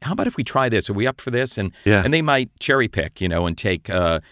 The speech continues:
Speaker 1: you know, top two lines from the second take and the middle line from the third take, and then boom, and then move on. So it, it's, it's, it's truly, uh, uh, exploring a-, and fun.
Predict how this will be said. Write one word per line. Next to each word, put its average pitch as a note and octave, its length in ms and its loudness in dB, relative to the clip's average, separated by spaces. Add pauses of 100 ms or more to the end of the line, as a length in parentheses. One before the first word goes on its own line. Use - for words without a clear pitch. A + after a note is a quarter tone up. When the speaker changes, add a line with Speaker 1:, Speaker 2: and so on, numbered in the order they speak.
(140)
Speaker 1:
you G2+ 80 -2
know, F#2 100 2
top G2+ 260 0
two G#2+ 180 -2
lines F2+ 300 0
from F#2 160 -6
the E2 80 -2
second F2 360 -2
take F2 460 -2
and D#2 240 -6
the D2+ 120 -4
middle F2+ 300 0
line E2+ 340 0
from E2 460 -4
the E2+ 120 -10
third F#2 340 -4
take, D#2 420 -6 (260)
and G#2+ 180 0
then G2 340 0
boom, G#2 340 0 (200)
and F#2+ 140 -2
then E2+ 120 -4
move D#2+ 180 -2
on. C2+ 200 -6 (320)
So C#3 180 2
it, C#3 180 2
it's, D3+ 280 -2
it's, C3+ 220 0 (180)
it's - 420 -2 (240)
truly, F3 600 0
uh, G2 300 2
uh, F2+ 300 2
exploring B2 760 0 (420)
a-, G2+ 280 2
and F#2 260 0
fun. E2+ 480 -2